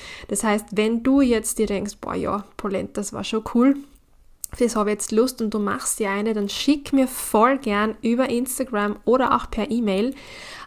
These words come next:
ähm, das Foto von deiner Polenta, weil, ja, ich freue mich immer, die Ergebnisse dann zu sehen und zu hören und zu lesen, ob's euch schmeckt und wie das Rezept ankommt.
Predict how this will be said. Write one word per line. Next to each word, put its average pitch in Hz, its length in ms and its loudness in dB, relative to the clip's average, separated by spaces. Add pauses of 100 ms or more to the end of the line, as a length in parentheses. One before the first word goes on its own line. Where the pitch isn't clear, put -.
(180)
ähm, 208 360 4
das 214 140 -4
Foto 285 280 -2
von 247 140 0
deiner 220 240 2
Polenta, 226 920 -2 (180)
weil, 214 800 0
ja, 285 260 0 (360)
ich 240 120 2
freue 226 240 4
mich 254 180 4
immer, 269 460 6
die 233 260 0
Ergebnisse 233 640 2
dann 214 260 -2
zu - 100 -8
sehen 233 520 2
und 220 200 -4
zu 202 540 -2
hören 220 320 0
und 196 140 -2
zu - 100 -6
lesen, 196 380 0
ob's - 280 -2
euch 196 240 -4
schmeckt - 520 -4
und 196 160 -4
wie 202 80 -2
das 196 240 -4
Rezept - 580 -8
ankommt. 226 760 0